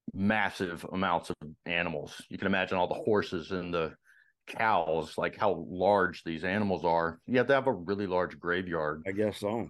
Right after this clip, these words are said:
Speaker 1: for that. And it was a historic property as well. Part of the Trail of Tears went through
Speaker 2: Okay.
Speaker 1: there. So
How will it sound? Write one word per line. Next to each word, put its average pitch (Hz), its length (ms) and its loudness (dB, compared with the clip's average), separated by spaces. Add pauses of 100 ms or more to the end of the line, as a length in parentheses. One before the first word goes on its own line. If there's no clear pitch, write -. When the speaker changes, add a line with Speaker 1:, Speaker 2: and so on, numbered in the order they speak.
(120)
Speaker 1:
for 85 80 -2
that. 80 260 2 (800)
And 95 540 0 (360)
it 120 80 6
was 147 140 6
a 139 40 4
historic 117 580 2
property 104 540 2 (340)
as 90 80 -4
well. 98 260 4
Part 98 220 2
of 98 60 0
the 92 80 -2
Trail 101 300 0
of 85 80 -6
Tears 98 440 0 (280)
went 98 200 -2
through 92 160 -2
Speaker 2:
Okay. 92 80 4
Speaker 1:
there. 92 240 4
So 85 420 -2